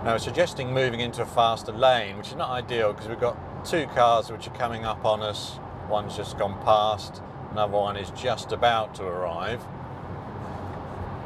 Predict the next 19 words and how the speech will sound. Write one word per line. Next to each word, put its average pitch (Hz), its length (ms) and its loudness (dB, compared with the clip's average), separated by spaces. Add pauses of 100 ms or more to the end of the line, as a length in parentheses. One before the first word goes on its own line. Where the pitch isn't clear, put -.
(920)
And 107 140 -2
if 107 160 -2
I 110 100 4
had 139 240 2
have, 110 260 0 (280)
uh, 101 140 -4
manoeuvred, 101 680 -2 (960)
I 110 100 2
would 110 200 2
have 98 100 -2
held 101 280 -2
both 101 240 0
of 98 60 -2
those 95 200 -2
up 90 340 2
because 95 200 -8
I'm, 95 160 -2
like, 98 240 -2
doing 95 340 -4